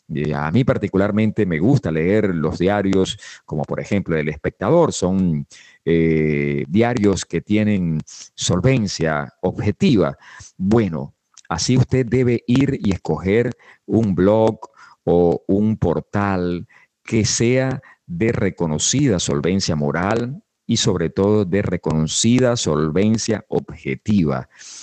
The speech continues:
Ese es el, el sentido de buscar la información, poner toda la lupa en la fuente. Y así que ya lo saben, ustedes pueden descargar la guía,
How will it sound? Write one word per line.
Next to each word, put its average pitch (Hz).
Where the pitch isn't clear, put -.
Ese 123
es 127
el, 82
el 85
sentido 80
de 110
buscar 101
la 98
información, 80
poner 113
toda 127
la 82
lupa 156
en 82
la 69
fuente. 76
Y 82
así 160
que 165
ya 156
lo 165
saben, 175
ustedes 151
pueden 151
descargar 123
la 92
guía, 95